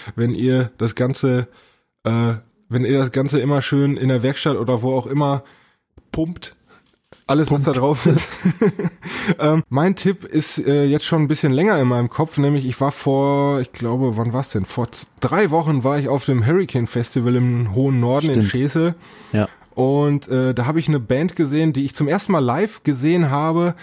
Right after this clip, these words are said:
Speaker 1: äh, aber auch schon länger mag, nämlich die Band Wanda. Das ist so, ich will immer sagen australischer, aber natürlich österreichischer Pop-Rock mit schönem Wiener Akzent dabei. Auf die Playlist von mir kommt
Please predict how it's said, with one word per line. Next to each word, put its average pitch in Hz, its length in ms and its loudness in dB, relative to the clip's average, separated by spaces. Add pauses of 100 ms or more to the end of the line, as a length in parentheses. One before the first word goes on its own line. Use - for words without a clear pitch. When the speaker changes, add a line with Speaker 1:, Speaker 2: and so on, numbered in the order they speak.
(320)
Speaker 1:
äh, - 60 -2 (160)
aber 120 400 -2
auch 143 120 -2
schon 131 180 0
länger 147 260 2
mag, 131 340 0
nämlich 139 300 0
die 135 100 -2
Band 123 320 0
Wanda. 170 380 2
Das 123 160 -2
ist - 160 -6
so, 107 320 2 (280)
ich - 160 -6 (160)
will 107 360 -2
immer 107 180 2
sagen 101 220 -2
australischer, 110 800 -2
aber 98 140 0
natürlich 107 380 0
österreichischer 120 920 0 (280)
Pop-Rock 165 560 -2
mit 120 380 -2
schönem 143 420 2
Wiener 143 280 2
Akzent 143 420 0
dabei. 143 420 0 (260)
Auf 139 180 -2
die 151 100 0
Playlist 165 500 0
von 139 180 0
mir 151 180 2
kommt 139 440 -2